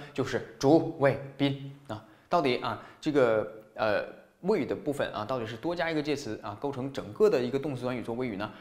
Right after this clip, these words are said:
还是说啊，把这个单个的单词拿出来啊，加上前面的情态动词做谓语啊，后面再加上介宾短语做宾语啊，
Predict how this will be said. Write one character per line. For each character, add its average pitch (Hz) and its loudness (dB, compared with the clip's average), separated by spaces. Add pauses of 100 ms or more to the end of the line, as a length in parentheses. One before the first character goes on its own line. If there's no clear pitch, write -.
还 107 -2
是 123 -2
说 131 0
啊， 104 0
把 101 -6
这 117 -6
个 113 2 (240)
单 180 2
个 208 4
的 120 0
单 117 -2
词 120 -10
拿 98 -8
出 113 -8
来 95 -2
啊， 95 -8 (200)
加 143 -2
上 139 -4
前 113 -6
面 131 -4
的 117 -2 (220)
情 - -6
态 160 0
动 160 -2
词 131 -6
做 127 -2
谓 120 -2
语 104 -10
啊， 107 -14 (140)
后 151 -2
面 135 -2
再 131 -2
加 123 -4
上 131 -6
介 196 -2
宾 185 -4
短 110 -4
语 110 -4 (240)
做 117 -4 (160)
宾 113 -4
语 104 -6
啊， 92 -12